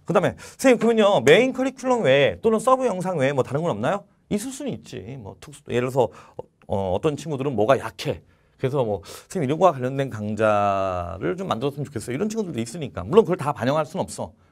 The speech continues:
그렇지만 여기에 그 메인은 아니지만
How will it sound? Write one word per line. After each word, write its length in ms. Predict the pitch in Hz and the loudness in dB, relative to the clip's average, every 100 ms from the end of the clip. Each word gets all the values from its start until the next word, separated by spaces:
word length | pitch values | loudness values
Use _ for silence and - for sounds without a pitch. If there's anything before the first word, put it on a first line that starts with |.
| _ | _
그렇지만 340 | 143 156 139 | -6 -2 -2
여기에 440 | 104 123 214 247 254 - _ _ _ _ - | 0 2 4 4 4 -6 _ _ _ _ -4
그 440 | 123 120 156 196 - _ _ - | -2 0 -2 -4 -10 _ _ 0
메인은 500 | 113 135 202 240 214 | 4 6 6 6 4
아니지만 600 | 101 107 90 113 147 | 0 -6 -10 -6 -6